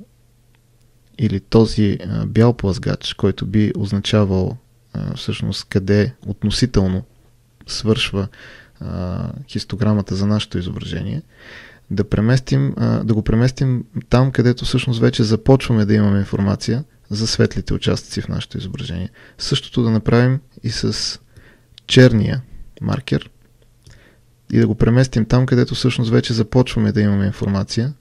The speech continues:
за тъмните участъци. Това можем да направим и с, а, маркера за средните, а, тонове или цветове. Съответно, правейки изображението по-светло или по-тъмно в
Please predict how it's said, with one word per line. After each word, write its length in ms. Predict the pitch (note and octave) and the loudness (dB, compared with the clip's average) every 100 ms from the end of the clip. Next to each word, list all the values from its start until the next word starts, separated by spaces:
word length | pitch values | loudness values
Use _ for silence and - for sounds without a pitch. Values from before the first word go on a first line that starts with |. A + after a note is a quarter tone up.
| _ | _
за 140 | A2 A#2 | -8 -2
тъмните 440 | B2+ A#2 G2 - | 2 2 2 -2
участъци. 580 | - F#2+ - _ - - _ - - - - _ _ _ _ - | -4 -6 -6 _ -20 -20 _ -20 -20 -20 -20 _ _ _ _ -4
Това 280 | G#2+ A#2 C3 | 0 4 4
можем 380 | B2+ B2+ B2 | 4 4 2
да 100 | A2 | 0
направим 640 | G#2+ G#2 A#2+ A#2+ A#2+ A2+ A#2 - - | -2 0 2 4 4 2 -2 -10 -6
и 120 | A#2+ B2 | -2 0
с, 460 | A#2+ A2+ - - _ _ _ | 0 -2 -4 -8 _ _ _
а, 260 | - A2+ A2+ | -10 -6 -2
маркера 480 | A2 A#2 - A#2 A2+ | 0 0 0 0 0
за 100 | G#2+ | 0
средните, 800 | - A#2 A2 G2+ - G2+ G2+ - - - | 4 4 4 0 -2 0 0 -4 -12 -12
а, 460 | G#2 G#2 G2+ - G#2+ - - | -8 -6 -6 -8 -10 -14 -6
тонове 420 | G2 F#2 F#2 A2 - | -4 -2 -4 -8 -6
или 140 | G2+ | -6
цветове. 500 | - A2 - - C3 - - _ _ _ _ _ - - _ _ _ _ _ _ _ | -6 -8 -6 -4 -4 -6 -16 _ _ _ _ _ -20 -20 _ _ _ _ _ _ _
Съответно, 600 | - A#2 B2+ B2+ B2 C3 - - | -4 -2 -4 -2 -4 -4 -8 -6
правейки 380 | B2 A#2+ A2 A2 | 0 0 0 -4
изображението 680 | G#2 G2+ G2+ A2+ A#2 A2 - | -4 -4 -4 0 -2 -2 -4
по-светло 680 | A#2 A2+ - C3 C3 D#3 - - A#2 | -4 -2 -2 -2 -2 -6 -8 -10 -4
или 160 | A2 | -4
по-тъмно 640 | A2 A#2 - G2+ G#2 D3 - _ _ | 0 -2 0 0 0 -4 -8 _ _
в 260 | A#2 A2+ | -10 -6